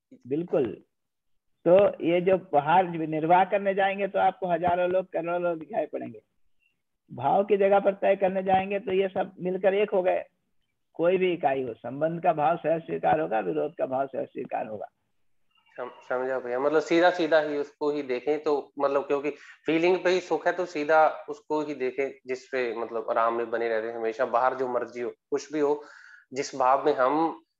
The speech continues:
Speaker 2: सुखी रहते हैं उस भाव को सीधा देख के उसको ही सुनिश्चित करने की कोशिश करें।
Speaker 1: बस,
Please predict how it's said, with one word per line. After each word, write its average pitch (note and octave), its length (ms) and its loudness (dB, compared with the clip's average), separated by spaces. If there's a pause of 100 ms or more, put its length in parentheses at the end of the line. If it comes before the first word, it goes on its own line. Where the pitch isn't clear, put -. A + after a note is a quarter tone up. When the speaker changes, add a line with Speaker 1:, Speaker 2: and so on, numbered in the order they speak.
(160)
Speaker 2:
सुखी D3+ 260 -6
रहते C#3+ 280 2
हैं D#3+ 60 2
उस C#3+ 220 -4
भाव C3+ 280 4
को D3 160 -4
सीधा C3+ 300 -2
देख C3 260 -4
के C#3 80 -6
उसको C3+ 320 -4
ही C#3+ 80 -2
सुनिश्चित B2 420 -6
करने A2+ 300 -2
की A2 120 -12
कोशिश A2 340 -10
करें। - 200 -12 (720)
Speaker 1:
बस, F3+ 160 2